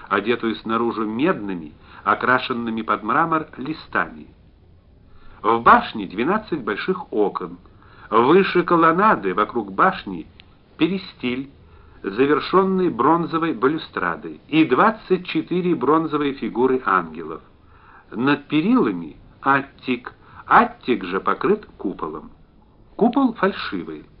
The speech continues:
Он собран из чугунных стропил, а внутри имеется другой, плоский купол, обшитый деревом.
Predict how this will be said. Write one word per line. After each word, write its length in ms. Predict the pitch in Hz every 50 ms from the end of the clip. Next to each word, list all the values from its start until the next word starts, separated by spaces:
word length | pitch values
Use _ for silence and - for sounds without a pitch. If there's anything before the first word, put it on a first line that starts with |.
| - - - - - - - - -
Он 220 | - 147 160 160 151 - -
собран 460 | - 185 185 160 165 165 165 165 160 -
из 160 | - 160 160
чугунных 680 | - - - - 160 151 143 160 165 156 151 151 147 - - -
стропил, 560 | - 143 143 143 143 - 220 240 175 - - - - - - - - -
а 180 | - 139 156 143
внутри 580 | 135 139 151 156 151 - - 247 254 240 180
имеется 480 | 156 170 202 226 226 220 - - 214 208
другой, 640 | 175 190 202 202 147 107 113 123 120 117 117 120 - - -
плоский 560 | 165 170 151 123 113 - - - - 117 110
купол, 540 | - - 127 156 175 175 226 240 226 226 - - - - - -
обшитый 600 | 113 113 - - - - 170 202 190 - 180 131
деревом. 540 | - - 95 92 82 82 78 78 73 76